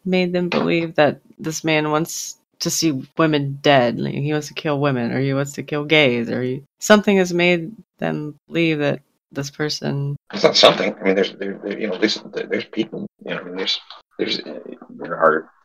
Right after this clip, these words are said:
Speaker 2: specific things about it, you know,
Speaker 1: Mm-hmm.
Speaker 2: crafted specifically to do it by people who have a birthday, you know, and, uh, you know, I don't think it was the, a certain, uh, bad omen, the third star of Orion's belt. No,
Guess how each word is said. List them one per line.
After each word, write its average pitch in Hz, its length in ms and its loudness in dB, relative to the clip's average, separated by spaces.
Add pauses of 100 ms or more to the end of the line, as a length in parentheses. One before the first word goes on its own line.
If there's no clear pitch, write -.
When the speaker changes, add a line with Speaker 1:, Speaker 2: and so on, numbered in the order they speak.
Speaker 2:
specific - 520 2
things - 240 -10
about - 240 -16
it, - 120 -18 (280)
you - 80 -4
know, 269 260 -4
Speaker 1:
Mm-hmm. 156 420 4
Speaker 2:
crafted 110 460 0
specifically 113 480 4
to 117 160 2
do 117 160 4
it - 100 4
by 82 120 2
people 107 280 2
who 104 140 -2
have 101 140 -4
a - 60 0
birthday, - 520 -4 (180)
you 87 100 -8
know, 107 160 -6 (100)
and, 87 280 -8
uh, 85 180 -8 (140)
you - 120 -2
know, 90 60 2
I 87 80 4
don't 104 180 8
think - 120 -4
it - 60 0
was - 260 -2
the, 82 280 -8 (120)
a - 120 -12
certain, 76 760 -6 (440)
uh, - 160 -12
bad 76 280 2
omen, 78 400 2
the - 160 -6
third 80 320 2
star 78 300 2
of - 80 -12
Orion's 73 440 -4
belt. 73 260 -2
No, 202 360 0